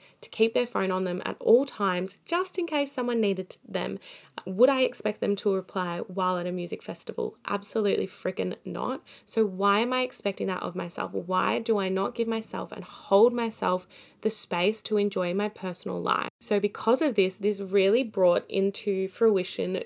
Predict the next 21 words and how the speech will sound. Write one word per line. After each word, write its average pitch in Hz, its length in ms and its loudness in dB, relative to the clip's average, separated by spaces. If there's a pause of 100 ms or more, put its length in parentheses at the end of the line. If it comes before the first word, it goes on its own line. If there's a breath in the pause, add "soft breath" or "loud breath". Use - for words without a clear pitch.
two 196 460 2
of 208 140 -2
my 196 140 0
really 180 260 -2
big 185 200 -10
boundaries. 185 500 0
So 226 140 4
one 202 200 2
of 202 80 0
them 254 220 0 (240)
being 185 400 0 (140)
having 185 360 2
a 220 120 2
work 180 500 0
phone. - 480 -4 (280 loud breath)
So 214 200 0
that 202 300 0
is 240 380 -2
my 190 200 -2
work 220 260 4
phone. 202 360 0